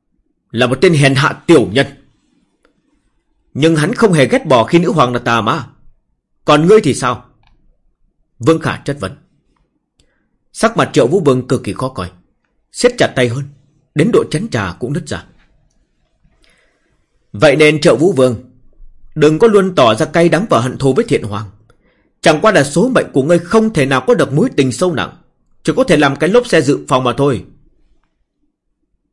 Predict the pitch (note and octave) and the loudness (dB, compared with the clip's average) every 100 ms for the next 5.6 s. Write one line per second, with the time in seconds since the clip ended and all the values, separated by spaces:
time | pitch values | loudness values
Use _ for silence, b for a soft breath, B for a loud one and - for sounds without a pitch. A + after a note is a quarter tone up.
0 | _ - D3+ D3+ B2+ - B2+ F#2 - _ | _ -2 -2 0 -4 -6 -8 -10 -14 _
1 | _ _ _ _ _ _ D#3 D3 - - | _ _ _ _ _ _ -4 -2 -4 -10
2 | _ _ _ _ _ _ _ C#3+ E3 C#3 | _ _ _ _ _ _ _ 2 4 4
3 | A#2+ - - - _ _ _ _ _ _ | 2 -2 -6 -10 _ _ _ _ _ _
4 | _ _ _ _ - C#3+ - - F3 C#3+ | _ _ _ _ -2 2 2 2 2 2
5 | F#3+ D#3 A#2+ A2 E3+ F2+ | 0 0 -2 -2 -6 -6